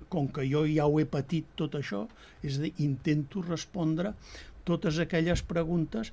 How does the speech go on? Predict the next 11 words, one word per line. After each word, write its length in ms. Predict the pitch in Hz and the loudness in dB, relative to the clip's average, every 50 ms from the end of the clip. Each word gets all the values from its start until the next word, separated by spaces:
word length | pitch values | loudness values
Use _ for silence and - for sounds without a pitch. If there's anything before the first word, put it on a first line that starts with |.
| - - - - - - - | -12 -16 -18 -18 -18 -18 -6
que 160 | - - 156 160 | 2 4 4 6
jo 140 | 160 175 165 | 6 6 6
m'he 140 | 156 156 151 | 6 6 4
anat 240 | 147 151 151 147 - | 4 4 2 0 -2
fent 300 | - - 180 180 185 220 254 185 | 0 2 2 4 4 2 0 -2
al 160 | 143 143 143 | 0 0 0
llarg 300 | 143 139 135 139 135 135 120 | 0 0 0 0 -2 -2 -2
dels 300 | 139 135 135 123 117 160 | -2 0 0 2 2 4
anys, 300 | 170 180 220 269 - - - - - - - - - - - - - - - - - - | 4 4 4 2 -2 -8 -12 -14 -14 -16 -18 -20 -20 -20 -20 -18 -18 -18 -18 -18 -20 -14
des 400 | - 117 110 147 139 139 135 120 | -12 -6 2 4 4 4 4 2
de 140 | 120 143 139 | 0 2 2